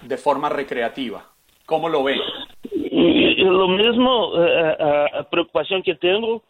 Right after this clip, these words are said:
Speaker 2: son, como estamos, estamos hablando, su uso exceso puede ser problemático. Eh, segundo, us-, uso para adolescentes y, y jóvenes, hay que tomar muy cuidado, hay que los padres de los niños hay,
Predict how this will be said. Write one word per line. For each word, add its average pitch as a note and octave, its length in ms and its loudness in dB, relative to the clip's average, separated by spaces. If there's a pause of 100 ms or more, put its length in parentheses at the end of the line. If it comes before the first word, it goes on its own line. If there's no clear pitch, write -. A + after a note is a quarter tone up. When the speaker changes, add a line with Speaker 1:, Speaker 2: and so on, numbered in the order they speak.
(360)
Speaker 2:
son, F#3 320 0
como F3 300 0
estamos, D#3+ 460 -2
estamos D#3+ 340 0
hablando, D#3+ 440 0
su F3+ 100 -8
uso D3+ 540 0
exceso D#3+ 580 0
puede D3 320 -2 (180)
ser D3+ 180 0
problemático. C#3+ 800 -2 (840)
Eh, D3+ 320 2
segundo, E3 600 0
us-, D3+ 340 -4
uso F3+ 480 2
para D#3 160 2
adolescentes E3+ 680 0
y, D#3 60 -4
y D3 300 2
jóvenes, D#3+ 520 2 (600)
hay D#3 160 0
que E3 100 -2
tomar D#3+ 320 -2
muy D3 380 -2
cuidado, D3+ 480 2
hay D3 180 0
que D#3+ 120 -6
los D#3 240 0
padres D#3+ 480 0
de D#3 120 2
los D3 220 2
niños D3+ 300 0
hay, D#3 180 0